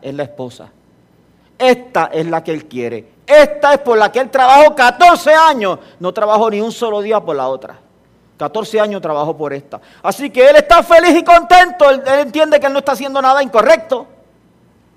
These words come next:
Él no está haciendo nada mal. "Yo estoy con la esposa que yo quería. Con esta estoy en la casita mía. Y la otra, pues, es la mi esposa, pero que se queda allá en la casita de allá".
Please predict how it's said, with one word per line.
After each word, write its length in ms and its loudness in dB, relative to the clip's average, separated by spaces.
Él 80 -10
no 60 -6
está 120 -2
haciendo 280 0
nada 240 6
mal. 260 4
"Yo 80 2
estoy 180 -8
con 140 4
la 60 4
esposa 380 2
que 100 2
yo 120 2
quería. 460 0
Con 160 -4
esta 220 2
estoy 280 0
en 80 -2
la 100 -2
casita 380 -2
mía. 320 -8
Y 140 0
la 280 6
otra, 240 0
pues, 160 2
es 60 2
la 100 2
mi 140 -2
esposa, 560 2
pero 180 -2
que 80 -2
se 160 -6
queda 200 0
allá 160 2
en 60 2
la 80 -2
casita 340 -2
de 40 4
allá". 360 -2